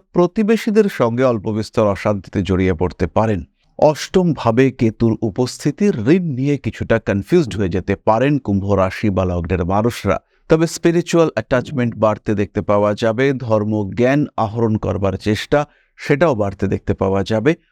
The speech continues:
হাঁটু কোমরের যন্ত্রণা আপনাকে ভোগাতে পারে। স্বামী স্ত্রী এদের মধ্যে ঘনিষ্ঠতা কিছুটা কমতে দেখতে পাওয়া যাবে। যারা সেপারেশন সংক্রান্ত বিষয়ে ভাবছেন, ডিভোর্স চাইছেন, তাদের ক্ষেত্রে কিন্তু কিছু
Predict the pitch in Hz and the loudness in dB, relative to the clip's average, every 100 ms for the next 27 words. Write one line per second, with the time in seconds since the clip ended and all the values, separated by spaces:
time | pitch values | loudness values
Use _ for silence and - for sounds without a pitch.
0 | _ _ - 160 - 226 - 170 165 170 | _ _ -4 -2 0 -2 0 0 0 0
1 | 165 139 101 120 127 131 143 160 - 101 | 0 0 0 0 0 0 0 0 0 -4
2 | - 101 104 104 85 101 98 95 92 95 | -4 -4 -4 -4 -4 -2 0 0 -2 -2
3 | - 120 113 - _ _ - 156 160 170 | 0 0 0 -6 _ _ -4 -2 0 -2
4 | 160 - 147 151 - 120 127 117 120 104 | -4 0 2 2 0 0 0 0 -2 0
5 | 127 104 107 120 117 - 117 127 120 113 | 0 0 2 2 0 -2 0 0 -2 -6
6 | 92 95 104 104 92 98 92 - 95 98 | -4 -4 -2 -2 -2 -2 -2 -4 -2 0
7 | 98 95 113 131 156 _ _ - 131 131 | 0 -2 -2 -2 -4 _ _ 0 0 0
8 | - 143 135 214 233 - 220 214 185 175 | -2 -2 0 0 0 0 0 0 0 -2
9 | 170 175 165 160 131 - 135 123 120 92 | 0 -2 -2 -2 -4 -2 -2 -2 -4 -6
10 | - 143 107 - _ _ - 147 165 175 | -2 0 0 -6 _ _ 2 2 2 -4
11 | - - 110 113 - 127 101 _ _ _ | -4 0 0 0 0 0 0 _ _ _
12 | 143 151 170 - 101 98 95 95 98 165 | 0 2 0 0 -2 -2 -2 -2 0 0
13 | - 113 - | 0 -4 0